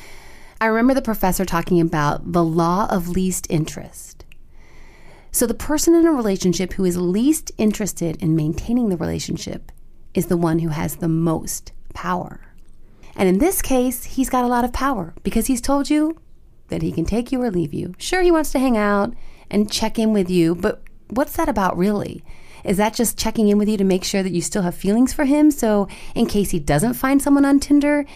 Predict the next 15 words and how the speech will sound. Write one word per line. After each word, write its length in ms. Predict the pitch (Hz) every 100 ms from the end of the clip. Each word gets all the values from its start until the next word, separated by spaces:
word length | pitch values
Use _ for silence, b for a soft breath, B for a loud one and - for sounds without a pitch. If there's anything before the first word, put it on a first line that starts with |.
| B
that 80 | -
he's 120 | 202
got 160 | - 190
a 60 | 170
backup 400 | 156 170 269 247
plan? 420 | 285 294 311 311 b b b b b b - -
And 120 | 165
do 100 | 156
you 120 | 190
want 140 | 220 240
to 60 |
be 100 | 233
his 160 | 208 175
backup 380 | 170 220 294 -
plan? 420 | 320 330 320